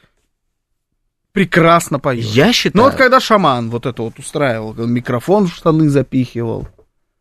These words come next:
Speaker 2: Чего?
Speaker 1: Свои кожаные, не помнишь ты это? Вот он сюда вот
Speaker 2: Было
Speaker 1: так вот
Speaker 2: такое,
Speaker 1: запихивал
Speaker 2: да?
Speaker 1: микрофон, да.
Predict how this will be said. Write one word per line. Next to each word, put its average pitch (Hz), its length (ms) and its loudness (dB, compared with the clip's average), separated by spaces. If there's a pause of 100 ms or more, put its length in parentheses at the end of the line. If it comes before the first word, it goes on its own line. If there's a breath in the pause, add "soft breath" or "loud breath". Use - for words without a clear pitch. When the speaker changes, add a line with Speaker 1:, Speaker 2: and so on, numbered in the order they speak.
(220)
Speaker 2:
Чего? 101 520 -8
Speaker 1:
Свои 147 280 4
кожаные, 107 640 0
не 110 120 -6
помнишь 208 340 -4
ты 107 100 -12
это? 101 160 -12
Вот 87 180 -12
он 92 120 -12
сюда 104 240 -8
вот 95 120 -8
Speaker 2:
Было 113 100 -4
Speaker 1:
так 190 100 0
вот 117 60 -2
Speaker 2:
такое, 131 100 -2
Speaker 1:
запихивал 113 380 -4
Speaker 2:
да? - 20 -2
Speaker 1:
микрофон, 127 640 -4
да. 110 260 -8